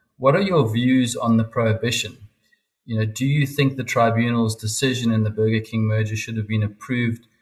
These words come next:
uh, or should have, should have provided further guidance on the Competition Authority's approach to applying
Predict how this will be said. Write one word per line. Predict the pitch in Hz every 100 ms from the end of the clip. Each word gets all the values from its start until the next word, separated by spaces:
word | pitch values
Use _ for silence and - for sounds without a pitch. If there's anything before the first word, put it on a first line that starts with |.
| _ _ _ -
uh, | 110 110 107 -
or | 127
should | - 131
have, | 113
should | - 127
have | 110
provided | 113 117 113 107
further | - 127 113
guidance | 110 107 120 120 104
on | - 107
the | 107
Competition | 113 110 - 107 113
Authority's | 110 110 104 104 107
approach | 107 - 113 101 -
to | 113
applying | - 113 110 107 101